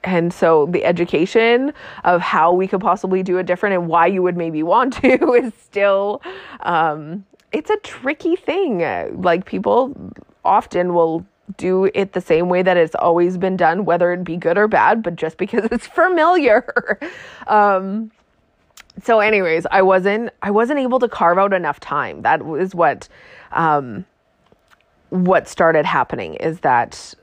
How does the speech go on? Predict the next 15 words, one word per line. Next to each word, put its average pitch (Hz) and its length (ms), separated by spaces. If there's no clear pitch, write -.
the 147 680
working 180 340
from 185 220
home, 175 560
um, 151 640
was 196 160
super 208 420
distracting 156 1000
for 170 200
me. 98 300
The 143 140
kids 208 320
were 202 180
home, 175 840
um, 110 720